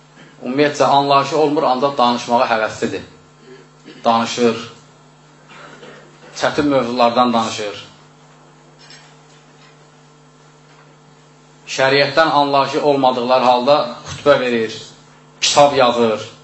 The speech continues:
və ilaxır. Ona görə, e, müsəlmana, hər bir müsəlmana inşallah nəsiyyətim odur ki, elmi əsl əhlindən, elm əhlindən,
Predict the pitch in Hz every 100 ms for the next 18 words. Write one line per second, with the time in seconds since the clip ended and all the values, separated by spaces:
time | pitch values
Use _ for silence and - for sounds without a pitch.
0 | - - - _ _ _ _ _ - _
1 | _ _ _ - - - 131 131 117 -
2 | - - - - - - - - - -
3 | - 147 180 175 175 190 - - - -
4 | - - - - - - - - - -
5 | - - 135 - 143 139 135 139 131 -
6 | - - - - - - - 139 147 131
7 | 127 117 127 123 127 143 143 123 123 117
8 | 120 135 - 175 165 156 135 131 156 151
9 | 147 156 170 160 151 143 135 127 123 117
10 | 104 - - - - - 170 151 127 110
11 | - 110